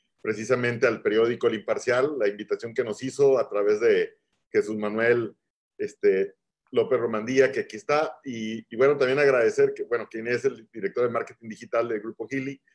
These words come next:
y también agradecer a, justamente a Juan Fernando Gili, también del grupo, eh, director del grupo. Estamos muy agradecidos por, eh, por este espacio.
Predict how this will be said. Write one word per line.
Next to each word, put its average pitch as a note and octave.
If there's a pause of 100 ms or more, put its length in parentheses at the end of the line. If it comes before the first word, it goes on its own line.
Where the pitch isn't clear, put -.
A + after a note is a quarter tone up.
(180)
y A#2
también C3+
agradecer D#3+ (140)
a, A2 (180)
justamente C#3
a A2+
Juan A2+
Fernando B2+
Gili, D3 (420)
también A#2
del B2
grupo, D3
eh, G#2
director A2
del B2+
grupo. D#3 (280)
Estamos C3
muy C#3+
agradecidos C3+
por, B2
eh, G2
por A2+
este B2
espacio. E3+